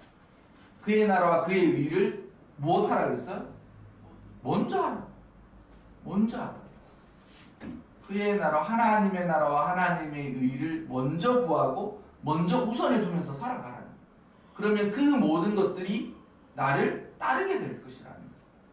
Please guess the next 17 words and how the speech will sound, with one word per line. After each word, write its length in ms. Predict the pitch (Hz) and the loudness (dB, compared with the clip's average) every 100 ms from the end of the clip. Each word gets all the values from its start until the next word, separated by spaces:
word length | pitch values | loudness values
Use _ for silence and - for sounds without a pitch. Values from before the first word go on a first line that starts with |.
| - - - - - - - - | -20 -20 -20 -20 -20 -20 -20 -14
근데 400 | 233 226 220 - | -6 -2 -2 -6
보면 540 | 175 190 196 147 - - - - - - - - | -6 0 2 0 -2 -12 -20 -20 -20 -20 -20 -14
저는, 520 | 170 180 156 - - - - - - - - - - - - - - - | -10 -8 -6 -8 -8 -16 -20 -20 -20 -20 -20 -20 -20 -20 -20 -20 -20 -18
어, 380 | 123 117 113 - - - - - - | -16 -14 -16 -18 -20 -20 -20 -20 -20
뭐, 420 | - 107 104 - - - | -18 -16 -14 -16 -20 -16
부교육자 300 | 135 156 - | -10 -10 -10
생활 500 | 143 135 120 110 - - - - - - | -8 -4 -4 -6 -12 -20 -20 -20 -20 -20
십팔 340 | - - 156 | -20 -14 -12
년 120 | 143 | -8
하면서 580 | 135 131 110 113 110 107 - - - - - - - - - - - - - | -6 -6 -6 -8 -10 -12 -18 -20 -20 -20 -20 -20 -20 -20 -20 -20 -20 -20 -16
전에 220 | 147 151 | -10 -6
한번 240 | 135 113 | -4 -4
말씀드렸죠. 540 | 98 - 110 98 - - - - | -6 -6 -8 -10 -12 -18 -18 -14
많이 380 | - 151 165 | -8 -6 -6
받아봤어요. 480 | 156 107 104 - - - - - - - | -10 -12 -14 -16 -20 -20 -20 -20 -20 -18
많이 220 | - 208 | -14 -12
받아봤어요. 400 | 202 - - | -14 -20 -20